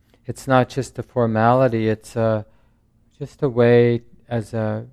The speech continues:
sort of community ritual to remember what is of real value, this process of being awake, intimate with the way it is, Dhamma, expressing Sangha, these enlightened qualities,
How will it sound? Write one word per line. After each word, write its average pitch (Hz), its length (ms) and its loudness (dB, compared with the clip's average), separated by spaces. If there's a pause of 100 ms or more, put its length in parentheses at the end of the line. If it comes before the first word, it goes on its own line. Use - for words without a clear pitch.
(160)
sort 113 100 -16
of - 120 -18
community 113 520 -4
ritual 113 400 -6
to - 200 -16
remember 117 520 -2
what 110 420 0 (440)
is 107 160 -10
of 104 160 -4
real 107 180 0
value, 101 640 -6
this - 400 -18 (400)
process 104 560 -6
of 104 140 -18
being 110 260 -4
awake, 117 680 0 (580)
intimate 120 420 -6
with 107 160 -16
the 110 100 -8
way 107 300 0
it 120 140 0
is, 113 420 -2
Dhamma, 110 640 -4 (560)
expressing 113 720 -4
Sangha, 104 560 -6
these 98 320 -20 (380)
enlightened 117 760 -2
qualities, 104 960 -4